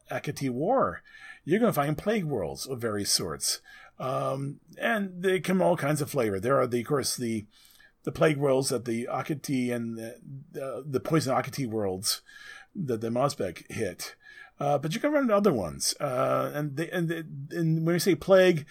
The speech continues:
it covers everything from nanomachines to bio-, biological stuff. Um, uh, the, the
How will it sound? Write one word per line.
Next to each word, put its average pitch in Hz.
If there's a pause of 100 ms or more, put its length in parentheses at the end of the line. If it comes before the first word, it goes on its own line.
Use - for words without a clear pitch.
(220)
it -
covers 180
everything 170
from 147
nanomachines 143
to 131 (340)
bio-, 123
biological 127
stuff. - (120)
Um, 98 (640)
uh, 135
the, 135
the 139